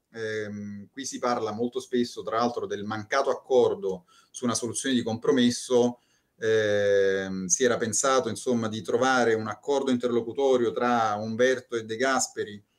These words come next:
ehm, che spingeva naturalmente per l'immediato trapasso dei poteri,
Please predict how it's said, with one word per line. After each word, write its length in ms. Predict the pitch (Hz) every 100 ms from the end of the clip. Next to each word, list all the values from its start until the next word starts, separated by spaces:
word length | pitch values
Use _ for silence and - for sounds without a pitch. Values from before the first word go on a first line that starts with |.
| _ _ _ _ _
ehm, 840 | 120 113 107 104 104 101 101 98 -
che 100 | 120
spingeva 420 | - 107 120 131
naturalmente 540 | 113 113 113 131 127
per 140 | 113 107
l'immediato 500 | 110 107 117 131 131
trapasso 480 | 117 107 113 - 104
dei 120 | 104
poteri, 460 | - 113 95 104